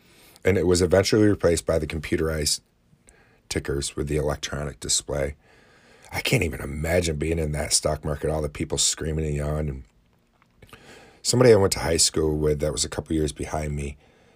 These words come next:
um, worked doing that before for a brief time. Okay,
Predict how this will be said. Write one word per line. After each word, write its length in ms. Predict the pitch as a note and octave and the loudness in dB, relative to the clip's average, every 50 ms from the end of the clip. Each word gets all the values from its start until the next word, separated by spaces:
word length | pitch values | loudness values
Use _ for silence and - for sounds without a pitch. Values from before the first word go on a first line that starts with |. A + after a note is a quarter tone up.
| _ _ - - - | _ _ -20 -12 -10
um, 380 | C2+ C#2 C#2+ C#2 C#2 C#2 C2+ B1 - _ _ _ _ _ _ _ _ _ - | -8 -8 -6 -8 -8 -10 -10 -14 -18 _ _ _ _ _ _ _ _ _ -4
worked 480 | - D#2+ D2+ D2 - - - - - - _ _ _ _ _ _ _ _ _ _ _ _ _ _ - _ | -2 -2 -2 -2 -4 -6 -8 -8 -8 -12 _ _ _ _ _ _ _ _ _ _ _ _ _ _ -18 _
doing 360 | - D#2 D2 D2 C#2+ C#2 C#2 | -6 -4 -2 -2 -4 -4 -4
that 260 | C#2 C2+ C#2 C2+ C2+ - | -6 -6 -6 -8 -10 -10
before 520 | - C#2 - - - - C2 C#2 C#2 C2+ | -12 -12 -12 -10 -8 -6 -6 -6 -6 -10
for 200 | - - - - | -12 -10 -8 -8
a 40 | - | -8
brief 260 | - - - - - | -6 -8 -8 -10 -10
time. 280 | - - - - - - _ _ _ _ _ _ _ _ _ _ _ _ _ _ _ _ _ | -12 -14 -14 -14 -14 -18 _ _ _ _ _ _ _ _ _ _ _ _ _ _ _ _ _
Okay, 420 | - F#2+ - - A2+ G2+ F2+ D#2+ | -4 2 6 8 8 8 6 4